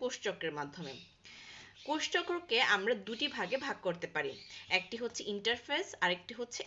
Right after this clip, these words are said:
এমফেস। ইন্টারফেসকে বলা হয় প্রস্তুতি পর্যায়,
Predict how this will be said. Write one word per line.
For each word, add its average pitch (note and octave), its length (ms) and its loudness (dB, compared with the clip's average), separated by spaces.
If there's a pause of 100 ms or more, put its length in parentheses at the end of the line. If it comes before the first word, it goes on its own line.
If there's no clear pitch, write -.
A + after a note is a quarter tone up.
(140)
এমফেস। D#3+ 340 -4 (640)
ইন্টারফেসকে E4+ 720 2 (100)
বলা E3+ 200 6
হয় C4+ 140 2 (100)
প্রস্তুতি C#4 420 -2 (100)
পর্যায়, D3 380 0